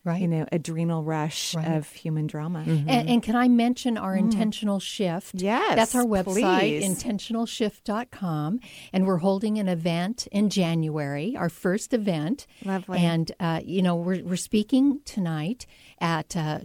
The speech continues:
Speaker 1: uh, East West Books
Speaker 2: Oh.
Speaker 1: at seven.
Speaker 2: Oh,
Speaker 1: Yes.
Speaker 2: amazing.
Speaker 1: And
Speaker 3: And
Speaker 1: then
Speaker 3: our, our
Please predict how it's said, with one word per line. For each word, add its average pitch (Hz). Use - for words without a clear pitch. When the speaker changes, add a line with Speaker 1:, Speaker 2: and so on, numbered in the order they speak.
Speaker 1:
uh, 175
East 196
West -
Books -
Speaker 2:
Oh. 202
Speaker 1:
at 151
seven. 175
Speaker 2:
Oh, 233
Speaker 1:
Yes. 160
Speaker 2:
amazing. 185
Speaker 1:
And 196
Speaker 3:
And 190
Speaker 1:
then 208
Speaker 3:
our, 190
our 190